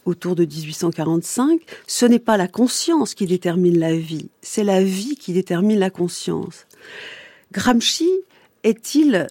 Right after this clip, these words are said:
Jean-Claude Zaccarini, dans une réhabilitation beaucoup plus profonde des idées, du rôle des idées et de la conscience par rapport, en tout cas, à ces textes de Marx, car je ne voudrais pas non plus simplifier Marx.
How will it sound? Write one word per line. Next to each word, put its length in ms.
Jean-Claude 380
Zaccarini, 460
dans 140
une 240
réhabilitation 1160
beaucoup 340
plus 160
profonde 800
des 380
idées, 400
du 140
rôle 240
des 280
idées 380
et 80
de 80
la 80
conscience 680
par 180
rapport, 640
en 100
tout 140
cas, 320
à 80
ces 340
textes 460
de 160
Marx, 320
car 160
je 80
ne 100
voudrais 200
pas 160
non 140
plus 180
simplifier 520
Marx. 320